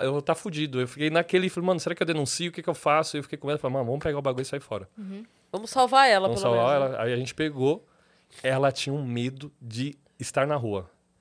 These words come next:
Speaker 1: Tipo,
Speaker 2: Ai, tadinha.
Speaker 1: ela fica no colo, beleza. Você colocava ela na rua, ela encolhia e pocando a parede, assim, ó.
Speaker 2: Uhum.
Speaker 1: Ela ouvia barulho de carro e ela não sabia o que era. Ela se assustava e pulava e começava a, hum, ficar no canto. Ela não tinha vida.
Speaker 3: Noção.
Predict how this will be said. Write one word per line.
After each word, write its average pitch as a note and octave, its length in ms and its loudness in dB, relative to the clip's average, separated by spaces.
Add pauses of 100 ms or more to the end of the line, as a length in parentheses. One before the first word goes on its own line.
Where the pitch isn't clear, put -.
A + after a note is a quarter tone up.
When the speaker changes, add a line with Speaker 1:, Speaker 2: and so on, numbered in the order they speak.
(180)
Speaker 1:
Tipo, G#2 480 -4
Speaker 2:
Ai, G#2 360 -10
tadinha. F#3+ 420 -8
Speaker 1:
ela A#2 100 2
fica C#3+ 200 2
no D3+ 100 4
colo, B2 260 6
beleza. A#2+ 260 0
Você B2 60 -4
colocava B2 320 2
ela B2+ 60 6
na B2 120 2
rua, C#3 320 6
ela A#2 140 0
encolhia C#3 560 2
e D#3 60 2
pocando D3 320 -2
a C#3+ 60 2
parede, C3 320 0
assim, G#3+ 240 -8
ó. - 40 -4
Speaker 2:
Uhum. G#3 240 -10 (380)
Speaker 1:
Ela A2+ 160 2
ouvia B2 220 4
barulho C3 220 6
de B2 120 -2
carro C3 360 4
e C3 120 2
ela C3 120 4
não D3 80 -2
sabia D3+ 220 0
o D3+ 40 -2
que - 160 -4
era. C#3+ 120 6
Ela C3 80 2
se - 120 -4
assustava C#3+ 300 2
e - 20 -2
pulava C#3 300 4
e D3+ 40 -12
começava D3+ 340 -2
a, C4+ 40 -6
hum, E4 760 -6
ficar E3 200 -2
no D#3 100 -2
canto. A#2 360 -6
Ela A#2 100 0
não B2+ 120 -4
tinha C#3 540 -2
vida. C3 260 0
Speaker 3:
Noção. B3 380 2